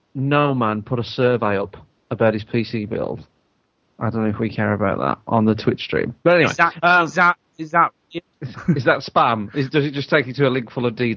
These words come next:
Speaker 1: dildos?
Speaker 2: I don't know. I'm, I'm gonna have a look. I'll have a look. It's,
Speaker 1: No,
Speaker 2: it's
Speaker 1: it looks
Speaker 2: definitely
Speaker 1: genuine.
Speaker 2: spam.
Speaker 1: It looks,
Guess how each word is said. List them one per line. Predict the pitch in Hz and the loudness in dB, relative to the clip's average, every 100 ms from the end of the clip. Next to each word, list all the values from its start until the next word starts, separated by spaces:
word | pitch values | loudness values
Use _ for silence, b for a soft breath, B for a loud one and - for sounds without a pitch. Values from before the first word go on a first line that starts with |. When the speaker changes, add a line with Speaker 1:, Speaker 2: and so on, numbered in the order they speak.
| - | -6
Speaker 1:
dildos? | 135 131 117 | -2 0 2
Speaker 2:
I | |
don't | 170 240 | 2 2
know. | 185 | 2
I'm, | 165 131 165 | 2 2 2
I'm | 147 | 0
gonna | 156 156 | 0 0
have | 156 | 2
a | 147 | 2
look. | 151 120 127 | -4 -4 0
I'll | 123 | 0
have | |
a | 120 | 2
look. | 98 95 - - - - | -2 -4 -10 -12 -12 -6
It's, | 143 160 - | 0 0 2
Speaker 1:
No, | 156 220 | 0 4
Speaker 2:
it's | 185 185 | 2 2
Speaker 1:
it | 202 | 2
looks | 226 - | 2 0
Speaker 2:
definitely | - 214 202 | 0 2 4
Speaker 1:
genuine. | 131 104 95 | 4 4 0
Speaker 2:
spam. | |
Speaker 1:
It | - | -4
looks, | 160 143 | -6 -6